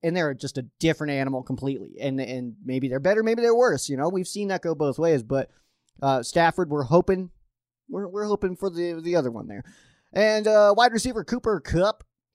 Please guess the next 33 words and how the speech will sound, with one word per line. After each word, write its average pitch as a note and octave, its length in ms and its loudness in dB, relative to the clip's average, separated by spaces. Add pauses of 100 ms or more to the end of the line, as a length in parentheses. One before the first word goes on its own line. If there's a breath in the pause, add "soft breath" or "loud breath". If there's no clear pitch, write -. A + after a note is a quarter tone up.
(400)
uh, E3 60 -6
had E3 320 2
ten A3 220 2
receptions G3+ 480 2
for F3 140 2
a C#3+ 100 4
hundred E3 240 -2
nine D3 220 -2
yards, C#3 300 -2
did A#3 160 -6
not G3+ 260 -4
score, G3+ 680 0
but, F#3+ 260 -6
uh, F#3+ 340 2
the F#3+ 100 -6
receptions G#3+ 480 -4
were G3+ 100 0
there. G3+ 240 0 (1040)
Uh, D#3+ 300 -2 (260)
uh, E3 140 -8 (120)
g-, D#3+ 100 -2 (200)
ten G3+ 260 0
receptions. F3+ 540 0
I F3 60 0
mean, D#3+ 160 -2
so, D#3+ 400 0
so E3+ 160 -2
Cooper - 260 -2
Kupp's D3+ 240 0
doing F3+ 240 0
Cooper F3 240 -2
Kupp - 220 -4
things. C#3+ 300 2